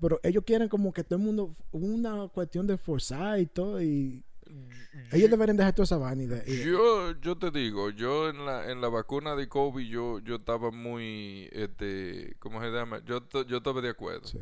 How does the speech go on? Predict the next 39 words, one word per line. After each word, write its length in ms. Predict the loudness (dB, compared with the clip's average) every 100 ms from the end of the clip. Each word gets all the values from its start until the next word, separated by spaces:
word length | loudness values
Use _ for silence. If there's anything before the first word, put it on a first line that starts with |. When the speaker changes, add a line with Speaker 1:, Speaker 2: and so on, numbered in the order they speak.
| -6
Speaker 2:
Porque 840 | -2 -2 0 0 2 0 0 -2 -4
la 180 | -4 -4
verdad 280 | -2 -4 -4
estaba, 440 | -4 -4 -2 -2 -6
estaba 300 | -6 -4 -4
en 100 | -4
un 140 | -6 -4
momento 600 | -4 -2 -4 -4 -4 -2
donde 520 | -2 -4 -4 -4 -4 -8
l-, 220 | -8 -6 -6 -10 -10 -6
se, 160 | -6 -6 -8 -10
tu 100 | -8
coño, 400 | -6 -6 -8 -6
se 140 | -6
te-, 200 | -6 -8 -6
eh, 60 | -6 -2
por 160 | -4
camiones 600 | 0 -2 0 -4 -2 -4 -4
se 40 |
estaban 260 | -4 -4 -4
llevando 300 | -4 -4 -4
a 20 |
la 80 | -4
gente, 300 | -6 -6 -6
¿tú 100 | -4
me 80 |
Speaker 1:
Sí, 60 | -2
Speaker 2:
entiendes? 380 | 0 -2 -4 -6
Speaker 1:
sí. 100 | -8 -8 -12 -12 -10
Speaker 2:
Entonces 440 | -2 -2 -2 -2
yo 160 | 0 0
digo, 400 | 0 -2 -6 -8 -18 -20 -14 -12 -12 -10
cuando, 680 | -2 0 0 -2 -4 -4 -6 -8 -10
cuando 300 | -6 -4 -4
estaba, 460 | -4 -2 0 0 -2
cuando 280 | -6 -4 -4
tú 80 | -2
estabas 300 | -2 -2 -2
niño, 380 | -2 -4 -6